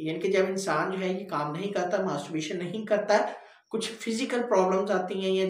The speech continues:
सिम्टम्स कह सकती हैं, या जो है कुछ साइकोलॉजिकल सिम्टम्स आती हैं, तो उनको मैनेज करने के लिए साइकियाट्रिस्ट की अद्वियात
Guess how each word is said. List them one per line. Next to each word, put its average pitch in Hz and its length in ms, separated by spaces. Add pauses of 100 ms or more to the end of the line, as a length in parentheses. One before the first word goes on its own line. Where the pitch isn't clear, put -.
सिम्टम्स 202 480
कह 190 160
सकती 190 400
हैं, - 200 (380)
या 180 200
जो 196 120
है 202 60
कुछ 202 260
साइकोलॉजिकल 185 680
सिम्टम्स 202 440
आती 190 200
हैं, 208 100
तो 208 100
उनको 170 340
मैनेज 185 360
करने 160 300
के 160 140
लिए 160 180
साइकियाट्रिस्ट 160 720
की 185 140 (160)
अद्वियात 143 760